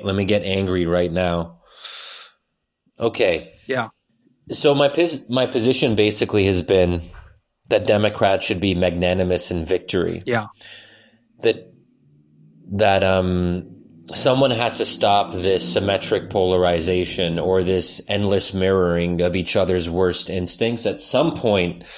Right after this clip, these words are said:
Speaker 1: someone has to decide to stop doing that. Otherwise, we'll quite literally be doing it forever or for many years to come.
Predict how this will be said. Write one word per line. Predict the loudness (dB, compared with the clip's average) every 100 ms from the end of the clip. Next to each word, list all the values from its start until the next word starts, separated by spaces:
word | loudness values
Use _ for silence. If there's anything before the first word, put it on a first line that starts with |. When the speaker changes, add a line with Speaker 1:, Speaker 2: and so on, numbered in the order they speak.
| -14 -14 -10
Speaker 1:
someone | -2 0 2 0 0
has | -4 -4 -2
to |
decide | -4 -2 -2 0 0 -2
to | -6
stop | -4 0 2 0 -2
doing | -2 0 2 2
that. | 4 4 0 0
Otherwise, | 2 4 2 2 0 -2 -4
we'll | -6
quite | -6 -6 -6 -6
literally | -4 -2 -2 -2
be | -2
doing | 0 2 2 4
it | 2 2 -2 -20 -20 -20 _ _
forever | -4 0 2 2 2 -2 -2
or | -2 -2
for | 0 -2 -2
many | 0 0 0
years | 0 -2 -4
to | -8
come. | -4 -2 -2 -6